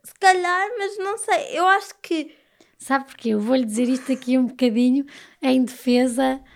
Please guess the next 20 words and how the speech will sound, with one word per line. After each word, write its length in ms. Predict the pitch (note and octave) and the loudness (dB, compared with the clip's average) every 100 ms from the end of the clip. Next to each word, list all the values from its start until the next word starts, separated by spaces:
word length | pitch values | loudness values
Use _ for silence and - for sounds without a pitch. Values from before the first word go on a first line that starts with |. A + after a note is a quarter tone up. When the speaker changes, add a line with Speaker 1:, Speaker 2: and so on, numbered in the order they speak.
| - _ | -20 _
Speaker 2:
da 160 | A#3+ A#3 | -6 -6
Cuca, 420 | - A#3 A#3 C4+ C4+ | -4 -4 -2 -2 -4
que 320 | - B3+ D4 | -4 -2 -2
é, 400 | F4 E4+ E4+ G#3+ | -6 -6 -4 -2
é 80 | A3 | 0
um 100 | A#3 | -2
exemplo 420 | G#3+ B3 C4+ B3+ | -2 -2 -4 -6
de 80 | - | -8
superação. 720 | C4+ A3 C4+ C4 - B3 B3 | -8 -4 -4 -4 -2 -2 0
É 100 | A#3+ | 0
uma 200 | B3 C4 | 0 -4
pessoa, 600 | - - B3+ G#3+ G3+ D#4 _ _ _ _ _ _ C4+ | -10 -4 -2 -2 -6 -10 _ _ _ _ _ _ -6
eh, 300 | G#3+ G3+ G#3+ | -4 -4 -2
é 100 | C4 | 0
uma 160 | B3+ C4 | 0 -2
pessoa 360 | - B3+ C4 C4+ _ _ | -4 -2 -2 -2 _ _
que 100 | - | -18
superou 560 | - C4 B3+ - C4+ C#4 | -6 -4 -4 -2 0 2
muitas 400 | C#4 C4+ C4 B3+ | 0 0 -4 -4
coisas. 680 | - A#3+ G#3 F#3 G3+ A3 | -6 -4 -4 -6 -8 -8